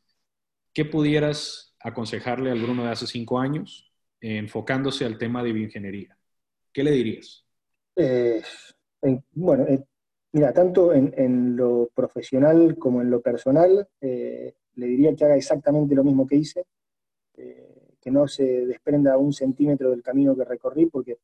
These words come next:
Speaker 2: eh, realmente siento que estoy donde, donde quiero estar y, y cualquier modificación en cualquier paso que, que haya dado en los últimos cinco años me podría poner en otro lugar. Eh, así que nada, que,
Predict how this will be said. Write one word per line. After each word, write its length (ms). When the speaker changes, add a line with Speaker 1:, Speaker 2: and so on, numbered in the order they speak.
Speaker 2:
eh, 200
realmente 720
siento 320
que 80
estoy 200
donde, 680
donde 300
quiero 240
estar 400
y, 460
y 120
cualquier 400
modificación 840
en 100
cualquier 440
paso 320
que, 420
que 100
haya 200
dado 200
en 60
los 140
últimos 300
cinco 320
años 220
me 120
podría 320
poner 220
en 100
otro 180
lugar. 260
Eh, 640
así 220
que 100
nada, 300
que, 380